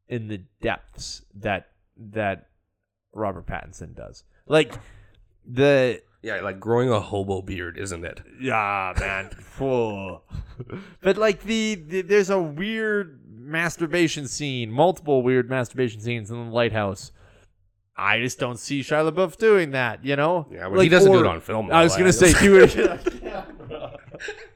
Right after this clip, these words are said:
Speaker 2: Okay, here, here's what I'll do. Here's
Speaker 1: He doesn't
Speaker 2: let
Speaker 1: get
Speaker 2: me,
Speaker 1: paid to do it.
Speaker 2: let me flip the question slightly,
Speaker 1: Okay,
Speaker 2: uh, where we
Speaker 1: okay.
Speaker 2: can actually have a conversation.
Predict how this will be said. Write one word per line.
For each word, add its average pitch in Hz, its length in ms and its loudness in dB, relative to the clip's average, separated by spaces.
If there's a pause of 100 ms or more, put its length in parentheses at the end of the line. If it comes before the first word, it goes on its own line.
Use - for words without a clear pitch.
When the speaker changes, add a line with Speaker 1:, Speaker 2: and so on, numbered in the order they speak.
(360)
Speaker 2:
Okay, 151 240 4
here, 165 220 4
here's 175 300 6
what 151 140 8
I'll 117 80 6
do. 98 240 -4
Here's 151 180 4
Speaker 1:
He 156 80 6
doesn't 156 160 6
Speaker 2:
let 147 80 6
Speaker 1:
get 160 80 8
Speaker 2:
me, 160 80 4
Speaker 1:
paid 156 400 0
to 117 60 -12
do 104 240 -2
it. 113 80 -6
Speaker 2:
let 139 120 0
me 160 140 -2
flip - 320 -10
the 117 80 -16
question 95 540 -10 (140)
slightly, - 580 -6
Speaker 1:
Okay, 117 160 2
Speaker 2:
uh, 98 260 2
where 107 200 -2
we 113 80 0
Speaker 1:
okay. 107 100 4
Speaker 2:
can 104 240 -8
actually 107 300 -2
have 98 120 -4
a 95 40 -12
conversation. 95 680 -12